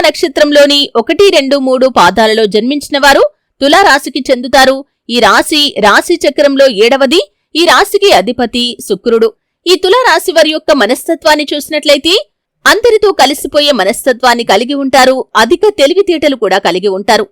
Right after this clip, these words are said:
ఉపాయంతో లక్ష్య సాధన దిశగా అడుగులు వేసి అనేక విజయాలను సొంతం చేసుకుంటారు. ఎన్నిసార్లు అపజయాలు చూసినా కానీ కృంగిపోయే మనస్తత్వం ఈ తులారాశి వారికి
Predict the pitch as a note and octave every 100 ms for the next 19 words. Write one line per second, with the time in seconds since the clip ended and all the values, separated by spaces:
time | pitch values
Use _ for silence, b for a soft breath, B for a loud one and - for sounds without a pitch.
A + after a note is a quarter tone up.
0 | - G#3+ C#4+ D#4 C#4+ C4+ C4+ - G#3 G3
1 | - E4 C4+ B3+ C4+ C#4 B3+ B3+ A#3+ A3
2 | G3+ C#4+ C#4+ C#4 C#4 F4+ A4+ - _ _
3 | G3+ C4+ G#4 G#4 G#3 A3+ G#3+ G3+ G#3 A#3
4 | F#3 G#3+ G#3 F#3+ - G#3+ A3 G#3+ - _
5 | _ - D4 G#4 G#4 G#4 E4 D#4+ G#3+ G#3+
6 | D#4+ D#4 E4 C#4+ C#4 C#4+ - D4 C#4+ D4
7 | F#4 D5 _ _ F4+ F4+ G4+ G#4+ E4 E4
8 | G#3+ A3+ - B3 - B3 G3+ G#3 F#3+ C4
9 | D4+ C4+ B3 B3 A#3 A#3+ A#3